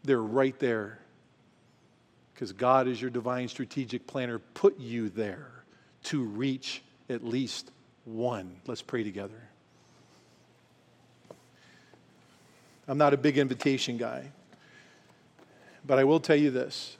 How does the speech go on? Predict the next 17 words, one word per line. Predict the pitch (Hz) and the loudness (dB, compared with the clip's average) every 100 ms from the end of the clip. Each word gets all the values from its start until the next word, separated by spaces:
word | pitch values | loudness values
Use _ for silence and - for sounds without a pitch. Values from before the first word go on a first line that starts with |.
| - | -6
I | |
would | 131 | -4
just | 131 143 170 | -2 0 6
ask | 156 147 - | 6 4 0
you, | 170 160 160 - - - _ _ _ _ _ | 2 2 0 -10 -20 -20 _ _ _ _ _
as | 123 123 - - - - _ _ _ _ _ - | -6 -6 -4 -8 -8 -20 _ _ _ _ _ 0
Pastor | 151 143 143 | 2 2 -6
Greg | 127 143 135 | 0 0 2
comes, | 131 123 123 - - _ - - - - _ _ _ _ | -4 -4 -6 -10 -12 _ -20 -20 -20 -20 _ _ _ _
maybe | 147 147 | -2 -2
just, | 147 156 - - - _ _ | 0 -2 -2 -12 -20 _ _
maybe | 151 160 | -2 8
you | |
already | 180 156 | 8 10
have | 156 | 6
this | 151 139 | 4 -4
person, | - 160 143 170 147 | 0 0 0 -4 -6